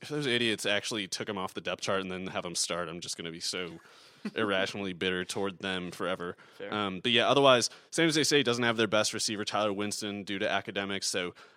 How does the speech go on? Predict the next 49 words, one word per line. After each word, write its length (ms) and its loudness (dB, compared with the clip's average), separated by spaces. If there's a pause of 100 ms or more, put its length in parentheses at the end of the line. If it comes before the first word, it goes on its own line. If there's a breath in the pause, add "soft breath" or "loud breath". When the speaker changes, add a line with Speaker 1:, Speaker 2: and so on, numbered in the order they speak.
Speaker 1:
uh, 180 0 (140)
quarterback 360 8
Kenny 240 2
Potter, 400 4
he 120 -2
should 120 -2
have 120 0
a 40 -6
big 240 -6
game. 300 -2
He's 140 -6
a 40 -8
good 220 -6
dual 220 -4
threat 260 -4
quarterback. 560 -2 (300 loud breath)
Uh, 140 2
the 80 -2
receiver 360 -2
they'll 140 2
have 140 0
to 80 -6
lean 260 -4
on 160 -2
is 240 -4
probably, 220 0
like, 140 -4
Tim 200 -6
Crawley. 500 2
I 340 -16
think 160 -2
Justin 340 -4
Holmes 420 -4
is 160 -4
the 80 -4
name 200 0
of 120 -4
one 140 -2
of 40 -2
their 140 0
sophomore, 600 0
sophomore 440 0
receivers 400 -2
they'll 120 2
have 160 2
to 80 -6
lean 200 -2
on 80 0
otherwise. 480 2